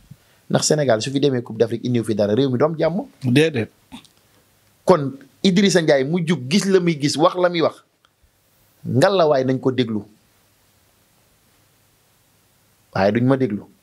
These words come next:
Speaker 1: Ñeneen la ñuy déglu. Baax na.
Speaker 2: Kon baax na, dégg ngeen ko, wax ju am solo boobu Idrissa Ndiaye wax ko. Combat Modou Lo Ama Baldé.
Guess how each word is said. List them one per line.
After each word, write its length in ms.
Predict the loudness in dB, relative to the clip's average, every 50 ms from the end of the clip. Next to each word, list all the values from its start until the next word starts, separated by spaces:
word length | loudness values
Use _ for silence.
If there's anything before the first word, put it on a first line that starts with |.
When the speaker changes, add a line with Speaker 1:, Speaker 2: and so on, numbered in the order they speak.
| _ _ _ _ _ _ _ _ _ _ -2
Speaker 1:
Ñeneen 260 | 0 2 2 2 2 0
la 60 | 0
ñuy 120 | -2 -2
déglu. 220 | -4 -4 -6 -6 -10 _ _ _ _ _ _ _ _ _ _ _
Baax 220 | -4 -4 -2 0 0
na. 100 | -2 -2 -2 -6 -14 -20 -20 -20 -20 -8 -4
Speaker 2:
Kon 220 | -2 -2 0 2 2
baax 200 | 2 2 2 0
na, 240 | 0 0 2 2 2
dégg 300 | 2 2 0 2 2 2 2
ngeen 300 | 2 4 2 2 0 0
ko, 120 | 0 0 0 0 0 0
wax 240 | 0 0 0 -2 -2 0
ju 100 | 0 0
am 180 | 0 0 0
solo 240 | 2 2 2 2 0
boobu 300 | 0 0 -2 0 -2 -2
Idrissa 480 | -2 -2 0 0 0 0 0 0 0 0
Ndiaye 200 | 0 0 2 0
wax 180 | 0 -2 -2 -2
ko. 120 | -2 -2 -2 -4 -10 -20 -20 -20 -20 -20 -20 _ _ _
Combat 380 | 4 4 4 6 4 4 2 2 2
Modou 240 | 2 2 2 2 2
Lo 80 | 0 2 2
Ama 220 | 0 0 0 0
Baldé. 340 | 0 -2 -4 -4 -2 -2